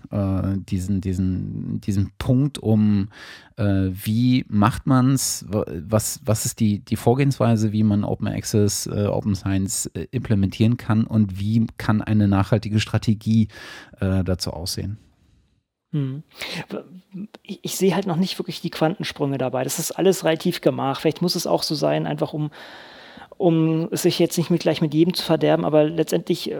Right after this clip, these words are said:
Speaker 2: ne, dieses, auch dieses Förderprogramm Open Access publizieren, letz-, letztendlich behält man das alte Modell ba-, dabei. Also sprich, man, man switcht jetzt von klassischen, ähm, ja, J-, Journal-, ähm, oder, oder Pu-, ähm, Publication-Providern,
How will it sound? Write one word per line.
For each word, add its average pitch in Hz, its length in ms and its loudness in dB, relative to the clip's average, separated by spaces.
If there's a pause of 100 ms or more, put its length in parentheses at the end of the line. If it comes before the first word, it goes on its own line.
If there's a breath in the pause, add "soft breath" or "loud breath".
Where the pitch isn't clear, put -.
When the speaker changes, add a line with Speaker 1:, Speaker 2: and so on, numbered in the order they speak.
(100)
Speaker 2:
ne, 175 180 0
dieses, 160 420 0
auch 147 160 -6
dieses 165 300 -6
Förderprogramm 160 480 0
Open - 200 -2
Access - 200 -4
publizieren, 165 540 2 (920 loud breath)
letz-, 175 300 -2 (100)
letztendlich 180 380 0
behält 170 260 4
man 175 80 4
das 156 140 2
alte 165 260 -2
Modell 151 340 4
ba-, 139 260 -2
dabei. 147 500 4
Also 143 200 0
sprich, - 280 -4
man, 147 220 2 (240 loud breath)
man 151 100 0
switcht - 320 2
jetzt 165 160 2
von 160 420 2
klassischen, 151 1160 -2 (260)
ähm, 143 600 -6 (440)
ja, 135 460 -2 (140)
J-, 170 240 -4
Journal-, 143 840 2
ähm, 139 160 -6
oder, 139 260 -4
oder 139 140 -2
Pu-, - 180 -8
ähm, 76 280 -8
Publication-Providern, 147 1800 0